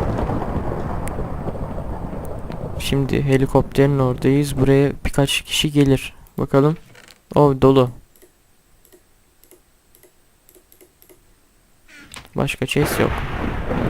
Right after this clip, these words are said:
Hep böyle patlama sesleri falan geliyor. Tırsıyorum şahsen. Ee, daha başlar başlamaz ölmek istemiyorum. En azından finale kalıp ölelim. Onurlu bir şekilde.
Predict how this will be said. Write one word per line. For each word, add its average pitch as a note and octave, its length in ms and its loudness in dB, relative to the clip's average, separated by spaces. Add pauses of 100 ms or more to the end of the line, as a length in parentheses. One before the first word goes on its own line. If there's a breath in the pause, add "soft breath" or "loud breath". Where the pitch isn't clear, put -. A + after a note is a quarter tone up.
(1800)
Hep C#3 140 2 (120)
böyle C#3+ 240 8
patlama D3+ 440 4
sesleri D3 360 2
falan D#3+ 320 4
geliyor. C3+ 300 6
Tırsıyorum C3+ 520 4
şahsen. D3 420 0 (1000)
Ee, C#3 320 4
daha C#3+ 260 6 (120)
başlar C#3 400 4
başlamaz C#3 380 2
ölmek C#3 280 6
istemiyorum. D#3 640 2
En C3+ 120 0
azından C3+ 260 2
finale C#3+ 380 2
kalıp C3 320 2
ölelim. B2 380 4
Onurlu C3+ 420 6
bir C3 40 -2
şekilde. C3 480 0